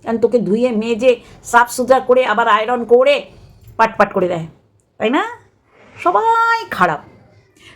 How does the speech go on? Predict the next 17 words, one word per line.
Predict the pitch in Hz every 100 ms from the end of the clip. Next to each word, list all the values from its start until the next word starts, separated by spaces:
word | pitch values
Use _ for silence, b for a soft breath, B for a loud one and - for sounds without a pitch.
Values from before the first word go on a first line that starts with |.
| b
তুই | 359
একটা | 370 381 392 -
কচি | 415 - 523 539 539 539 523 539 539
শসা, | - 220 208 175 - - - - - -
তাই | 262 330
না? | 440 -
নাকি | 214 214
কচি | 226 214 208
তাল | 247 220
শাঁস? | 196 - - - - - 196
হুম? | 233 302 - _ _ b b b b b _
এইবার | 311 349 392
বলি, | 370 262 233 - - - _ - - - - - B B B
সীমার | - 302 311 320
ছেলে, | 311 302 285 302
সীমার | 302 285 277 285
মেয়ে | 269 269